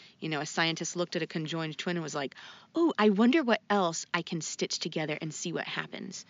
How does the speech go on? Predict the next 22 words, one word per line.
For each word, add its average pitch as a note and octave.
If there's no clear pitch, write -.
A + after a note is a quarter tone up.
Um, D3
like D3
the D3
two-headed D#3
dog D3+
experiment. A#2+
But A#3+
that's B4+
not D#4
the C4
end C4+
of D4
this D#4+
story. F4+
Um, B3
November C#4+
fifteenth, D4
two -
thousand A3
sixteen, G#3
there's D#3+
this F3